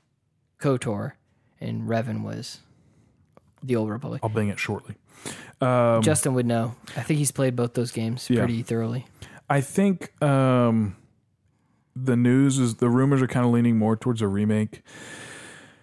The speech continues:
Speaker 2: And I think a lot of people are a little bit nervous, like, nervous and excited that, um, they're, they may be reworking the story a little bit, um,
Speaker 1: I'm
Speaker 2: because
Speaker 1: okay with
Speaker 2: I
Speaker 1: it.
Speaker 2: think it'll be canon.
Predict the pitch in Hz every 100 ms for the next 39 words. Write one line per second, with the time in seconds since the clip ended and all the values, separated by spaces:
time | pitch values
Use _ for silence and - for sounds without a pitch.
0 | _ - 170 151 185 170 151 156 156 156
1 | 131 131 156 180 175 156 160 170 156 156
2 | 143 - - 156 175 208 - 175 139 156
3 | 147 156 139 131 123 113 - 135 123 120
4 | 117 113 101 - _ _ _ 127 120 120
5 | 127 123 123 127 127 110 107 120 120 123
6 | 123 139 127 - - 123 139 165 185 202
7 | 202 233 269 - - - _ _ _ _
8 | _ 131 120 117 117 113 113 113 107 -
9 | _ 127 131 247 139 127 135 135 139 -
10 | - 151 160 139 117 120 120 110 - 117
11 | 113 117 123 127